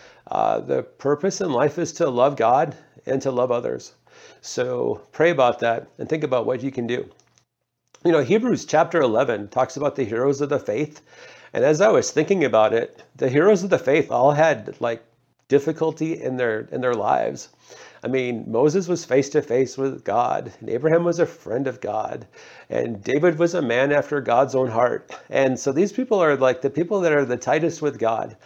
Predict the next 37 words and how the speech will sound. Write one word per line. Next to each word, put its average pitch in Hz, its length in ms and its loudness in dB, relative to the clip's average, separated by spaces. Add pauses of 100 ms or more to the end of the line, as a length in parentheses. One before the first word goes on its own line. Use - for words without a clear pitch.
(340)
And, 127 520 2 (100)
um, 127 360 -4
they're 170 240 2
accomplishing 147 640 0
God's 120 260 0
purposes 151 560 -4
and 131 100 -2
carrying 135 440 0
out 139 280 0
God's 127 320 0
will, 131 540 -4 (220)
and 135 200 -2
their 214 120 2
lives 214 240 2
weren't 180 180 -2
easy. 110 400 -4 (400)
They 139 100 -2
went 180 200 4
through 156 160 2
a - 20 4
lot 127 220 4
of 139 160 -2
difficulties 165 800 -2 (260)
and 110 200 -8
struggle, 156 600 0 (340)
and, 120 400 -2
uh, 117 340 4
all 135 320 2
of 196 140 -2
them, 190 300 -2
all 170 160 6
of 185 140 4
them 208 180 6
were 156 160 4
known 147 320 6
for, 120 380 0 (140)
uh, - 360 -2